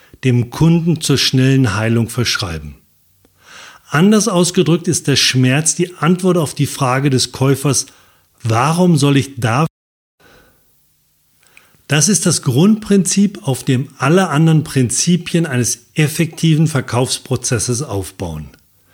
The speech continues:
Wenn wir wissen, welches Problem, also welchen Schmerz der Kunde hat, können wir unser Produkt,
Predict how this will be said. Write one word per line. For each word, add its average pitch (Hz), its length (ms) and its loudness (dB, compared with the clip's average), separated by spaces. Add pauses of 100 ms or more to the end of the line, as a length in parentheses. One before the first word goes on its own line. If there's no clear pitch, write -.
(440)
Wenn 160 240 4
wir 156 220 4
wissen, 180 340 2
welches 139 320 0
Problem, 127 840 0 (240)
also 131 280 0
welchen 127 360 -2
Schmerz - 800 0 (340)
der 117 80 -2
Kunde 110 500 -4
hat, 123 240 -4 (460)
können 185 340 4
wir 180 120 2
unser 135 260 0
Produkt, 156 720 -4